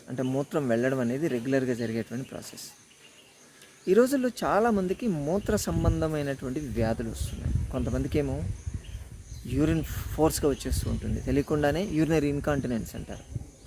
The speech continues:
ఇటువంటి ప్రాబ్లం వస్తుంది. ఇంకొంతమందికి యూరిన్, ఆ, అంటే రావడం కష్టంగా ఉంటుంది, సన్నగా వస్తూ ఉంటుంది, ఆ స్ట్రక్చర్ లాంటివి ఫామ్ అవుతూ ఉన్నాయి. అంటే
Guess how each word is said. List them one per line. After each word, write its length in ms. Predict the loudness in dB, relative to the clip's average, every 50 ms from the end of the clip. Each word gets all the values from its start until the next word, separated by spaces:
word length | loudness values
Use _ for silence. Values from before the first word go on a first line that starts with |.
| -6 -2 0 2 4
ఇటువంటి 240 | 4 4 4 4 4
ప్రాబ్లం 240 | 4 4 4 2 -2 -4 -6
వస్తుంది. 340 | -8 -6 -6 -6 -4 -6 -6 -8 -8 -8 -8 -8 -8 -8 -8 -6 -6 -2 0 2
ఇంకొంతమందికి 560 | 2 4 4 2 2 2 0 0 0 -2 -2 -2 2 6 6
యూరిన్, 280 | 6 6 6 2 0 -2 -4 -10 -18 -18 -18 -18 -16 -16 -16 -16 -8 -8 -8 -8 -8 -10 -6 -4 -2
ఆ, 20 | 0 0 0 0 -2 -4 -8 -12 -14 -14 -16 -16 -14 -12 -10 -8 -6 -6 -2
అంటే 140 | -2 0 0 0 -2 0 4
రావడం 280 | 6 6 8 6 6 4 0
కష్టంగా 300 | -2 0 -2 -2 -2 -2
ఉంటుంది, 160 | -2 -4 -4 -2
సన్నగా 380 | -2 -2 0 0 0 2 2 2 0
వస్తూ 200 | 0 -2 -4 -4 -4
ఉంటుంది, 300 | -4 -4 -4 -4 -4 -4 -6 -8 -10 -14 -14 -14 -10 -8 -8
ఆ 20 | -8 -8
స్ట్రక్చర్ 480 | -8 -6 -6 -6 -4 4 4 6 6 6 4
లాంటివి 240 | 4 2 -2 -4 -2
ఫామ్ 160 | -2 -2 -2 -2 -4
అవుతూ 160 | -4 -6 -6 -6
ఉన్నాయి. 200 | -6 -6 -8 -12 -16 -20 -20 -20 -20 -14 -10 -4
అంటే 160 | 0 0